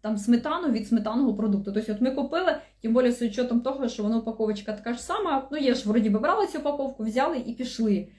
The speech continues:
А потім приходите додому і виявляється, що це не сметана, це, це сметанний продукт, а потім відкриваєте, а по смаку воно ще зовсім не інше, зовсім інше. І ще така рекомендація. А,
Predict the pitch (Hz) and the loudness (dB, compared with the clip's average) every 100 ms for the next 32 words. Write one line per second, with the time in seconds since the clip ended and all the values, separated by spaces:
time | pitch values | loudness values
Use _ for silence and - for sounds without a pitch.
0 | _ 208 220 247 285 269 262 240 233 240 | _ -8 2 2 4 2 2 4 2 2
1 | 403 285 220 226 240 233 - 202 233 202 | 2 2 2 4 2 0 -4 4 4 4
2 | 214 208 381 392 - 208 - 233 - 208 | 0 0 0 0 -4 -4 2 2 4 2
3 | 214 208 196 208 220 381 - _ - 202 | 4 2 2 2 2 0 -4 _ -14 -8
4 | 202 240 247 233 - 247 302 320 240 214 | -2 2 4 4 2 0 2 2 -2 -4
5 | 233 240 254 214 202 208 208 214 202 190 | -4 -2 -2 2 4 4 4 0 0 0
6 | - - 226 220 214 202 170 165 - - | -6 -8 -4 -2 0 0 -2 -10 -12 -12
7 | 180 208 247 233 202 165 - - - _ | -2 2 2 4 2 2 -8 -16 -18 _
8 | - _ _ 240 240 240 - - _ _ | -20 _ _ -6 0 0 0 -6 _ _
9 | _ _ _ - - 220 226 226 240 214 | _ _ _ -20 -10 -2 0 2 4 4
10 | 196 180 185 - - 208 196 185 | 4 -2 -8 -10 -10 -4 -2 -2